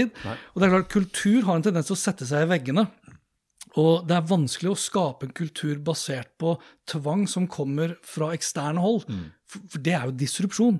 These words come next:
Speaker 2: Ja.
Speaker 1: Det fucker opp alt som er etablert. Og det krever at du har gjerne da litt sånn frisinna tankegang blant en del ledere,
Speaker 2: Ja.
Speaker 1: som er godt karikert, eh, karikert som det helt motsatte.
Speaker 2: Ja.
Speaker 1: <laughs> Så
Speaker 2: M-,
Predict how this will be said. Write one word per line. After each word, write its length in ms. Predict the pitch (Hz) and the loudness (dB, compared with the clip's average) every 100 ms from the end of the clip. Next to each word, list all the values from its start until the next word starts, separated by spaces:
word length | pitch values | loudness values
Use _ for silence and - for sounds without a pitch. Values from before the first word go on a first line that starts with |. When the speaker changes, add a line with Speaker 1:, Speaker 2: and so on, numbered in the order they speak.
| - | -2
Speaker 2:
Ja. 100 | 90 | -12
Speaker 1:
Det 140 | 101 - | -8 -8
fucker 460 | - - - 156 156 | -8 -10 -6 -4 -4
opp 80 | - | 0
alt 180 | 170 170 | 0 0
som 240 | - 175 | 0 0
er 220 | 160 160 156 | 2 0 0
etablert. 560 | 175 175 240 - - - - - - | 0 2 2 0 -10 -14 -20 -20 -12
Og 80 | 180 | -4
det 160 | 170 202 | -2 2
krever 380 | 226 143 113 123 | 2 2 0 -2
at 100 | 180 | 0
du 60 | |
har 240 | 151 160 175 | 2 4 4
gjerne 320 | 156 131 147 | 2 0 -2
da 140 | 135 143 151 151 151 151 143 151 | 0 0 0 0 -2 -4 -4 -6
litt 240 | 151 185 | -4 -2
sånn 80 | 180 | -4
frisinna 800 | - 202 175 117 - - 120 131 | -2 -2 -2 -4 -6 -6 -4 -4
tankegang 680 | - - 135 113 117 131 151 131 | -4 -6 -6 -6 -8 -4 -4 -4
blant 480 | 127 135 151 - 160 | -4 -4 -4 -6 -6
en 80 | 147 | -6
del 240 | 127 135 | -6 -4
ledere, 400 | 143 117 139 233 240 - | -4 -4 -2 -2 -2 -14
Speaker 2:
Ja. 140 | 101 - | -16 -16
Speaker 1:
som 300 | - 220 240 | -8 -2 -2
er 300 | 147 101 110 123 _ _ _ _ _ - | -4 -10 -14 -16 _ _ _ _ _ -2
godt 320 | 214 - - | -2 -2 -16
karikert, 880 | - 175 170 180 - 156 170 - - | -4 -2 -2 -4 -4 -2 -2 -6 -14
eh, 320 | 170 160 160 | -4 0 0
karikert 600 | 156 165 156 - 151 156 | 2 0 0 -2 -2 -2
som 500 | - - 151 160 151 _ _ 180 | -4 2 4 4 0 _ _ 4
det 80 | |
helt 160 | 160 151 | 4 4
motsatte. 460 | 139 - 160 226 175 - | -2 2 4 4 4 -2
Speaker 2:
Ja. 80 | 107 - _ 131 | -12 -12 _ 6
Speaker 1:
<laughs> 260 | 214 220 220 | 8 12 10
Så 200 | 165 190 175 - - - - | 12 8 8 0 -8 -12 -12
Speaker 2:
M-, 80 | 180 | -10